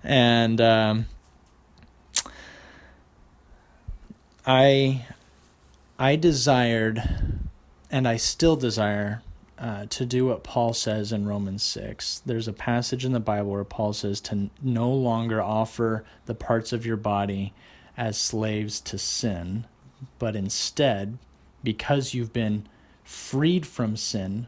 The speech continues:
by Jesus, offer the parts of your body as slaves to righteousness. I wanted that. And I wanted very specifically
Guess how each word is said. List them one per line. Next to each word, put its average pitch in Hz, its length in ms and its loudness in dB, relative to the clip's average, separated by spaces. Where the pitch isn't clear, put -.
by 113 240 -2
Jesus, 110 960 -4
offer 117 360 -2
the 120 80 -2
parts 101 340 -6
of 117 60 -8
your 113 100 -6
body 104 440 -6
as 107 160 -4
slaves 95 400 -4
to - 100 -6
righteousness. 104 680 -4
I 123 100 0
wanted 113 440 0
that. 101 180 -8
And 120 100 0
I 120 100 4
wanted 127 400 0
very 123 380 6
specifically 117 920 0